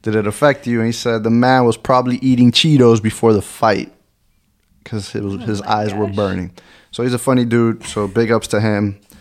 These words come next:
Speaker 1: Um, he's in the history books forever now, tied for the most knockouts in U F C history, twelve. And at the rate he's going, he's probably gonna get another one, man. So
Speaker 2: Yeah.
Speaker 1: he'll probably be on there.
Speaker 2: That's pretty sweet.
Speaker 1: Yeah,
Speaker 2: Anyways,
Speaker 1: pretty
Speaker 2: if you
Speaker 1: cool.
Speaker 2: guys are wanting a laugh,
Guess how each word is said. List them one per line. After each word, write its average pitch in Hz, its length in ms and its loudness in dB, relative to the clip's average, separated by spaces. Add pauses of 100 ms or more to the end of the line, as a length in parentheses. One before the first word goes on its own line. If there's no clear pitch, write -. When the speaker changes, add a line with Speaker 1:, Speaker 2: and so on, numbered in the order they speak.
(380)
Speaker 1:
Um, 92 600 -4
he's 101 160 -10
in 107 80 -2
the 95 80 -4
history 104 360 -6
books 98 260 -6
forever 98 360 -4
now, 95 380 -6
tied 98 320 -6
for - 120 -12
the 92 80 -6
most 95 280 -6
knockouts 92 760 -8
in 101 120 -6
U 95 120 -4
F 101 100 -8
C 104 180 -10
history, 98 420 -10
twelve. 95 480 -4 (640)
And 95 680 -6
at 110 120 -10
the 101 100 -4
rate 117 200 -2
he's 120 180 -2
going, 110 240 0
he's 107 120 -2
probably 101 260 -4
gonna 92 140 -6
get 90 140 -10
another 85 280 -10
one, 92 180 -20
man. - 100 -20 (360)
So 208 120 -10
Speaker 2:
Yeah. 214 120 -8 (600)
Speaker 1:
he'll 107 80 -16
probably 95 280 -8
be 90 180 -10
on 87 200 -10
there. 90 180 -18 (680)
Speaker 2:
That's 214 200 -10
pretty 185 180 -12
sweet. - 340 -20 (140)
Speaker 1:
Yeah, 226 60 -6
Speaker 2:
Anyways, 180 440 -6
Speaker 1:
pretty 196 160 -8
Speaker 2:
if 190 60 -8
you 240 60 -6
Speaker 1:
cool. 247 80 -4
Speaker 2:
guys 233 180 -4
are 185 320 -4
wanting 170 380 -8
a 151 80 -14
laugh, 143 360 -16